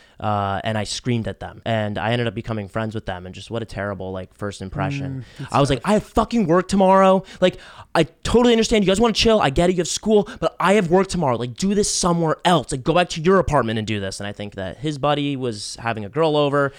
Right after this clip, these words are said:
Speaker 2: There's a reason why he was still there.
Speaker 1: Yeah, he,
Speaker 2: Yeah.
Speaker 1: yeah, exactly.
Speaker 2: But fuck him. That's not your problem.
Speaker 1: Yeah. So, you know, he, he ended up leaving. Like, I, it ended up, like, ending right there when I came down and I was screaming. And I hated that.
Speaker 2: <laughs>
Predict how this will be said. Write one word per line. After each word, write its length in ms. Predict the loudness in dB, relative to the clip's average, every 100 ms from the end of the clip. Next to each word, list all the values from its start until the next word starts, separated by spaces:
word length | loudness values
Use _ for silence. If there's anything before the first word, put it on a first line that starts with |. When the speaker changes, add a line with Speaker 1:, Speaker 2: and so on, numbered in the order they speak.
| -8
Speaker 2:
There's 220 | -2 0 2
a 60 |
reason 380 | 2 2 4 4
why 320 | 4 4 4
he 140 | 0 -2
was 120 | -2
still 200 | -4 -6
there. 320 | -8 -14 -18
Speaker 1:
Yeah, 360 | -2 2 4 2
he, 140 | 0
Speaker 2:
Yeah. 120 | 0 2
Speaker 1:
yeah, 160 | 0
exactly. 480 | 2 0 0 0 -2
Speaker 2:
But 60 | 2
fuck 180 | 2
him. 80 | 2
That's 160 | -4 -6
not 100 | -6
your 100 | -8
problem. 320 | -10 -16 -18 -2
Speaker 1:
Yeah. 300 | 2 2 0
So, 400 | 0 2 2 0
you 160 | -2
know, 200 | -2 -2
he, 280 | -4 -2 -2
he 240 | -2 0
ended 160 | 2 2
up 120 | 0 0
leaving. 400 | 0 2 2 2
Like, 160 | -2 0
I, 140 | 0
it 280 | 2 0 -2 -2
ended 260 | -4 -2
up, 160 | -2 -2
like, 240 | -6 -8 _
ending 360 | -4 -2 -4 -6
right 260 | -8 -8
there 280 | -6 -4 -4 -6
when 120 | -4
I 80 | -4
came 220 | -4 -6
down 200 | -4 -4
and 120 | -4
I 80 | -6
was 100 | -8
screaming. 540 | -10 -8 -6 -4 -6 -8 _ _
And 80 | -4
I 40 | -2
hated 380 | 0 0 0
that. 280 | -4 -10 -14
Speaker 2:
<laughs> 40 | -18